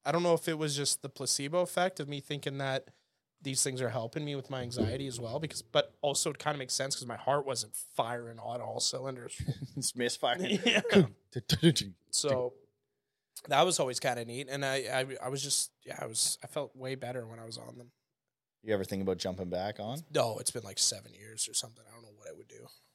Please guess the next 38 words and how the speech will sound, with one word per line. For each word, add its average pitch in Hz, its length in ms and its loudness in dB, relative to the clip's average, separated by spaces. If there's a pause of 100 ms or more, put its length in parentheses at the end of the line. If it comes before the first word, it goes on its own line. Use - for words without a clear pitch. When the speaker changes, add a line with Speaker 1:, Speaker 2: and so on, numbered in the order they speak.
(1800)
Speaker 2:
Enhanced 104 420 0
games, 135 300 0
baby. 120 420 4
Here 120 140 -2
we 143 180 4
go. 165 400 4
Speaker 1:
They 151 160 2
also 143 300 2
can 147 160 -8
cause 131 260 -4
depression, 120 640 -4
so - 100 0
I 127 60 -2
don't 127 120 -4
think 131 140 -12
that's 117 240 -2
a 123 40 -6
good 120 200 -12
idea. - 100 -4 (200)
Speaker 2:
Oh, 104 260 2
okay. 101 280 -10 (320)
Yeah, 131 200 -2
maybe, 135 280 -2 (140)
maybe 127 240 -4
not 110 200 -2
the - 100 -2
best, - 380 2
Speaker 1:
<laughs> - 40 0
Speaker 2:
best 113 280 2
route 104 280 2
we, 107 120 -2 (180)
we 113 140 0
should 110 220 0
be 156 80 -2
going, 117 380 0
but, 101 240 0 (160)
Speaker 1:
Uh. 139 180 -10 (220)
Speaker 2:
uh, 117 400 6